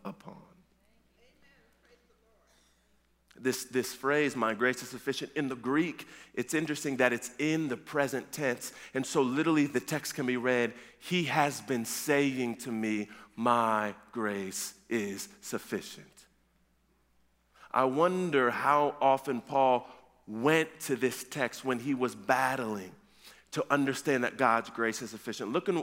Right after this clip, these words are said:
look at what Charles Spurgeon says. He says, "If I should be left alone as to have no one care for me in the whole wide world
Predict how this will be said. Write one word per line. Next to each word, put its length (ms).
look 240
at 120
what 260
Charles 320
Spurgeon 460
says. 260
He 80
says, 460
"If 140
I 140
should 240
be 100
left 320
alone 320
as 180
to 80
have 160
no 280
one 220
care 280
for 120
me 140
in 80
the 120
whole 280
wide 300
world 440